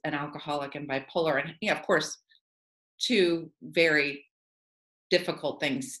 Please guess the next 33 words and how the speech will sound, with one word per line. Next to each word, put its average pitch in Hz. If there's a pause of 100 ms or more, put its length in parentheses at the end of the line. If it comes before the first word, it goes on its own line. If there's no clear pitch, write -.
to 156
deal 147
with, 131 (560)
um, 151 (220)
I 202
felt 185
like 165
it 156
was 160
his 151
lack 151
of 151
connection 143
to 139
who 151
he 143
was, 127 (540)
because 156 (260)
he 294
really 294
was 190
a 151
fantastic 143
person - (680)
and 143
such 185
a 156
loving 127
person. 120 (400)
And 190
he 214 (240)
lost 202
himself -